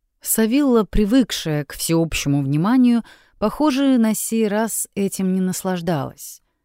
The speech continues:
но, с трудом сглотнув, начала читать. «Я сожалею о том,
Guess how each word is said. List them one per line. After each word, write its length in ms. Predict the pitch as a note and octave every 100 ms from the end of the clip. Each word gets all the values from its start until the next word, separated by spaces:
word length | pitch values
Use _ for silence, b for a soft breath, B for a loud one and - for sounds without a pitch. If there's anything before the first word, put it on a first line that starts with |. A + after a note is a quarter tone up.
| _
но, 240 | F#3 F#3+ F3+
с 100 | -
трудом 460 | F#3 F#3 G#3+ G#3
сглотнув, 640 | D#3 D#3 D3 - A3+ G#3+ - _ _
начала 360 | E3+ - D#3 D3+
читать. 600 | E3 - B2+ - - - _ _ _ _ _ _ _ _ _ _
«Я 260 | F3+ F#3+ A#3
сожалею 580 | - F#3+ A3 A#3+ A3 D#3+
о 120 | E3+
том, 400 | - G#3+ A3 D#3